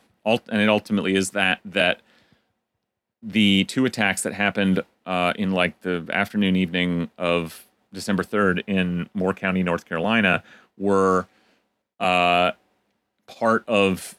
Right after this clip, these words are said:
right-wing, local right-wing efforts to disrupt, uh, a, a drag show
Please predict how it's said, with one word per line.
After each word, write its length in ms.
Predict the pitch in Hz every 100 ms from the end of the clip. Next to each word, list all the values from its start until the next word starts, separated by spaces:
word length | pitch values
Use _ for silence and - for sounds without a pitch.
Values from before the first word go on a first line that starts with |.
| _
right-wing, 840 | 107 95 101 101 101 98 95 95 98
local 320 | 98 98 107
right-wing 420 | 90 92 95 92 -
efforts 320 | 92 95 -
to 180 | - 92
disrupt, 760 | 78 98 - 95 90 - - - _ _ _ _
uh, 400 | 87 82 80 80 -
a, 460 | 95 82 85 82 78 _ _ _ _
a 180 | 87 78
drag 320 | 80 85 78
show 340 | - - -